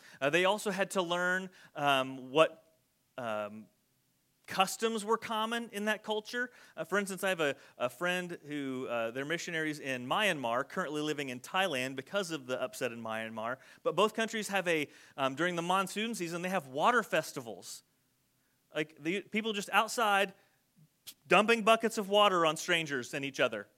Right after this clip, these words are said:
Like, what a hoot. Like, it looked really fun. We don't do that kind of stuff here.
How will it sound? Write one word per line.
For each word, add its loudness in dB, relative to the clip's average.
Like, 6
what 6
a 6
hoot. 2
Like, 6
it 4
looked 2
really 6
fun. 2
We 2
don't 8
do 0
that 6
kind 2
of -2
stuff 2
here. -8